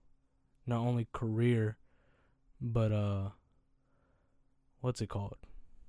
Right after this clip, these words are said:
Not only career, but his, his life as,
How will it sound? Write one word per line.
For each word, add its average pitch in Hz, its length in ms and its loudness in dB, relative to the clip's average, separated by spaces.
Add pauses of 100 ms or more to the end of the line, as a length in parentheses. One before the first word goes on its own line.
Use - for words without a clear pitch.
(220)
Not 123 120 2
only 123 180 4
career, 123 460 4
but 110 160 2
his, 110 320 0 (2250)
his 165 360 6
life 143 840 2 (380)
as, 127 540 -2